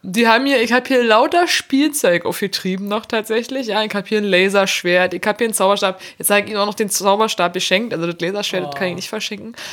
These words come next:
Speaker 1: Aber den Zauberstab hab ich ihnen geschenkt. Ich hab den Pfeifen geschenkt. Ich hab den hier, weißt du, alles Mögliche hab ich hier rausgezaubert an Spielzeug und, äh, Kinderbüchern. Also diese Wohnung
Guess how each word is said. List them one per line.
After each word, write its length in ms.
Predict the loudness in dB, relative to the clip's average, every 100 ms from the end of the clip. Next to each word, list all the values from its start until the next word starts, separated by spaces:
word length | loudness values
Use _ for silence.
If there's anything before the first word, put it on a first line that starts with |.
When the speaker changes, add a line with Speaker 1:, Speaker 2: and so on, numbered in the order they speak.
| -8
Speaker 1:
Aber 140 | -2 0
den 100 | 2
Zauberstab 440 | 2 2 2 0
hab 60 | 0
ich 100 | -4
ihnen 100 | -6
geschenkt. 340 | -4 -6 -8 -4
Ich 180 | 0 2
hab 160 | 2 0
den 160 | -2
Pfeifen 460 | 0 4 4 4 -2
geschenkt. 520 | -2 0 0 -2 -6 -12 -16 -18 _
Ich 180 | -2 2
hab 180 | 0 0
den 120 | -2
hier, 160 | 2 2
weißt 200 | 2 4
du, 80 |
alles 180 | 4 4
Mögliche 380 | 2 -2 -2 -2
hab 80 | -2
ich 60 | -2
hier 140 | -2
rausgezaubert 720 | 0 0 -4 -4 -2 0 -2
an 120 | -4
Spielzeug 680 | -8 -6 -8 -6 0 0 0
und, 200 | -4 -6
äh, 200 | -6 -8
Kinderbüchern. 500 | -6 -4 -4 -4 -4
Also 160 | -2 -2
diese 260 | 0 -2
Wohnung 260 | 2 2 0